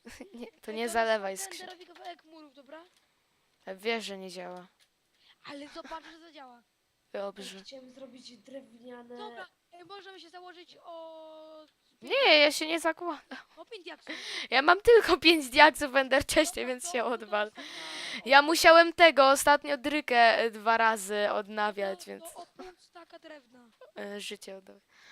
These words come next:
Speaker 1: Pół staka drewna, no dobra.
Speaker 2: Do
Speaker 1: Ale
Speaker 2: normalnego. Tempo.
Speaker 1: Okej, okej, okej, dobra, się nakopię i tak. Też. Tylko ja się do ciebie tepnę, nie? Chcę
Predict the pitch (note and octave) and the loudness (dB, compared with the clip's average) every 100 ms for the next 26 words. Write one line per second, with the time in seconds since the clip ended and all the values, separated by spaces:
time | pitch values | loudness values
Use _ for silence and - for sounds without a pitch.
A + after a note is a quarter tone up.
0 | - _ G#3+ G#3+ A3 G#3+ G#3 G#3 G3+ F#3+ | -20 _ -16 -10 -10 -10 -12 -10 -12 -12
1 | G#3 A#3 A#3+ C4 A3 F#3+ F#3+ - - - | -14 -14 -8 -6 -6 -8 -12 -14 -20 -20
2 | G3+ F#3+ A3+ - F#4 D4+ _ _ _ _ | -16 -8 0 0 0 -16 _ _ _ _
3 | _ _ _ _ _ _ _ _ G4 G4 | _ _ _ _ _ _ _ _ -20 _
4 | B4+ D#4+ _ D#4 C#4 A3+ A3 A3 _ _ | _ _ _ -20 -20 -18 -18 -20 _ _
5 | - D4 D4 A#3+ - A3+ G#3+ G#3 G#3+ G3 | -10 -6 -4 -6 -10 -14 -14 -16 -14 -16
6 | F#3 - - F#3+ F#3+ - G3 - F3+ - | -18 -20 -20 -20 -20 -20 -20 -20 -20 -20
7 | F3+ F#3 _ _ _ _ _ _ _ _ | -20 -20 _ _ _ _ _ _ _ _
8 | _ _ - G3 F#3+ - _ - - - | _ _ -20 -20 -20 -20 _ -20 -20 -8
9 | G#3+ A3+ B3 A#3+ - A#3 B3 A3+ F#3+ F3+ | -2 -2 -2 -8 -6 -8 -4 -6 -8 -18
10 | F#3 G3+ G#3+ _ _ _ _ - _ _ | -16 -18 -20 _ _ _ _ -20 _ _
11 | _ _ - - | _ _ -20 -20